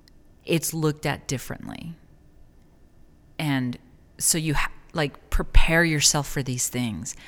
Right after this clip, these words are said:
And also, like, like you, I have a history of assault.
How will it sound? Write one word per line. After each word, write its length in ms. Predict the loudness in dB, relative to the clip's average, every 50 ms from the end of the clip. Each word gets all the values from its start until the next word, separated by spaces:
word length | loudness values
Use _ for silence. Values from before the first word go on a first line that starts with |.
| -20 -20 -20 -14 -6
And 180 | -2 0 0 2
also, 440 | 2 2 2 2 2 2 2 0 0
like, 300 | 0 0 -2 -2 -4 -10 -20 -20 -20 -18 -12
like 260 | -8 -6 -6 -6 -4 -2
you, 340 | -2 -2 -2 -2 -4 -8 -12 -16 -20 -20 -20 -20 -20 -20 -20 -20 -20 -20 -20 -20 -12 -6
I 120 | -4 -2 -2
have 460 | -2 -4 -4 -4 -2 -2 -2 -4 -8
a 40 | -8
history 380 | -6 -4 -4 -4 -4 -4 -4 -6
of 60 | -4
assault. 420 | -4 -4 -4 -4 -4 -6 -6 -8